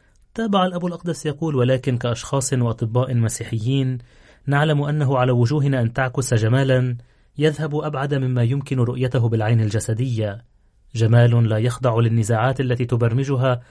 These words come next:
أعمال الموضة وثقافة الظهور، بل يرتبط بحقيقة الإنسان بكيانه الأكثر حميمية الذي لا يمكننا تشويهه." يقول لنا القديس بولس:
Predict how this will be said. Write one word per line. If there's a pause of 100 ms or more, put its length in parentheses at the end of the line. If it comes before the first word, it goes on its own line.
(320)
أعمال
الموضة
وثقافة
الظهور، (800)
بل
يرتبط
بحقيقة
الإنسان (360)
بكيانه
الأكثر
حميمية (400)
الذي
لا
يمكننا
تشويهه." (720)
يقول
لنا
القديس
بولس: